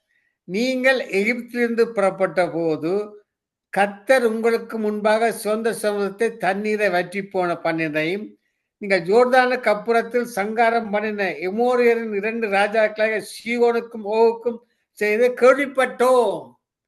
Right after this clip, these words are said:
எப்படி கேள்விப்பட்டால்? இப்படி அந்த வாடிக்கையாளர்கள் சொன்னதுதான் கேள்விப்பட்டிருக்கார். கேள்விப்பட்டோம், கேள்விப்பட்டோம். சரியோ? பிறகு சொல்றால்,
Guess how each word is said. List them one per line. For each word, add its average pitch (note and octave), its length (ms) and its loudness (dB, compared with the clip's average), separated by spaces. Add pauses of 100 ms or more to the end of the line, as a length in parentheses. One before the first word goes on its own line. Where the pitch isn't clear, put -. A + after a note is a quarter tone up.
எப்படி A3 340 -8
கேள்விப்பட்டால்? G#3 920 -6 (320)
இப்படி B3+ 400 -2
அந்த G#3 140 2
வாடிக்கையாளர்கள் A#3+ 920 0
சொன்னதுதான் G#3 720 -4
கேள்விப்பட்டிருக்கார். F#3+ 960 -4
கேள்விப்பட்டோம், G3 720 -6 (200)
கேள்விப்பட்டோம். A3+ 720 -4 (720)
சரியோ? F3 400 -6 (1900)
பிறகு C4+ 300 4
சொல்றால், A#3 680 2